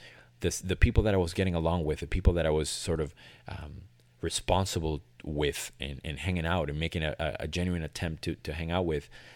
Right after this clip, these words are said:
they were calling me for sessions and so on and so forth. And that's kinda how it is in the real world as well. Um, but again, as, going back to the majoring part of it, it's very difficult. I tend to not recommend people to go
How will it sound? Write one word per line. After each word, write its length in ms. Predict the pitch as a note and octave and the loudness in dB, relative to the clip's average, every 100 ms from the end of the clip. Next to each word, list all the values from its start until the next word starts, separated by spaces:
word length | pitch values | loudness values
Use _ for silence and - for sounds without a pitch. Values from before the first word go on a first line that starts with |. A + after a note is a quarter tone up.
| - | 0
they 80 | G2 | 2
were 140 | F#2+ | 2
calling 320 | - G2 G2 | 2 2 2
me 80 | D#2+ | 0
for 180 | - C#2+ | -2 -4
sessions 460 | - C2+ - C2+ | -4 -6 -6 -8
and 100 | C#2+ | -8
so 120 | - D2 | -4 -2
on 100 | D2 | -2
and 100 | C2+ | -2
so 100 | C#2+ | -2
forth. 280 | - D#2+ | 0 0
And 100 | F2+ | 2
that's 280 | F2 G2 - | 2 2 -2
kinda 280 | - - G2 | -4 2 4
how 160 | G2+ G2 | 4 4
it 80 | |
is 140 | G2 G2 | 4 0
in 60 | |
the 100 | F#2 | -2
real 220 | F2+ F#2 F2+ | -2 -2 0
world 320 | E2+ E2 D#2 | -2 -2 -4
as 140 | - | -4
well. 280 | F2 C#2 - - - - - - | -4 -4 -8 -18 -20 -20 -10 -4
Um, 280 | D#2 D2+ C#2 | -2 -4 2
but 140 | F2+ | 2
again, 340 | F2 E2+ C#2+ C#2 - - - - - _ - | 4 2 -2 -6 -18 -20 -20 -20 -20 _ -6
as, 180 | F2 - - | -4 -4 2
going 180 | G#2+ G2+ | 6 6
back 140 | G2+ | 4
to 80 | - | 4
the 80 | F#2+ | 2
majoring 460 | F2 F2 E2 D#2 D2 | 4 4 4 0 8
part 240 | - D2+ | 8 8
of 100 | C2+ | -6
it, 100 | C2+ - | -8 -4
it's 140 | E2+ | 0
very 240 | G2 F#2 | 4 4
difficult. 400 | C#2+ - - - - - | 2 -4 -10 -12 -10 0
I 340 | G2+ A2+ B2 - - _ _ _ _ _ - - A2 - | 4 6 4 2 -10 _ _ _ _ _ -14 -10 -8 -2
tend 280 | G#2 G#2+ G2 | 0 2 0
to 100 | F#2 | 0
not 340 | F2+ F2+ F#2+ - | 2 4 2 0
recommend 760 | F#2 E2+ - E2 D#2+ D#2+ D#2 - - - - | 0 2 2 0 0 0 -4 -8 -18 -20 0
people 380 | - G2+ F2+ E2 - | 4 4 4 2 0
to 100 | - | -4
go 500 | - F#2+ E2+ E2+ | 0 4 4 4